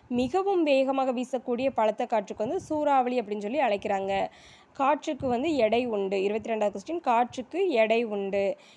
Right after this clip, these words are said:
இருபத்தி மூன்றாவது கொஸ்டின், பொருட்கள் எரிய டேஸ் தேவை? காற்று தேவை. காற்றை உள்ளிழுக்கும் செயல் டேஸ் எனப்படும்?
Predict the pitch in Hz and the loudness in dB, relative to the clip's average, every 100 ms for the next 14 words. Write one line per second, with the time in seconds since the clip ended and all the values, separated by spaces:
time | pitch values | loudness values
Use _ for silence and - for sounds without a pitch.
0 | - 240 302 294 254 247 247 214 196 262 | -8 -2 -2 0 -2 0 -2 -2 -6 -6
1 | 392 - - 277 320 294 285 320 247 - | -6 -8 2 4 4 2 2 2 0 -12
2 | - 240 233 240 240 226 226 277 - 233 | -2 0 2 2 2 2 2 0 -2 -2
3 | 208 196 - 214 226 226 262 - 214 190 | 0 -2 0 0 0 0 -6 -2 -2 0
4 | 196 185 - - - _ - 247 285 294 | 0 -2 -8 -20 -20 _ 0 2 2 0
5 | 320 302 262 262 269 240 - 254 247 233 | -2 0 -2 -2 0 -2 -2 -6 -4 -2
6 | 220 285 220 220 247 - 214 196 202 202 | 0 0 2 2 2 -2 -2 -2 0 0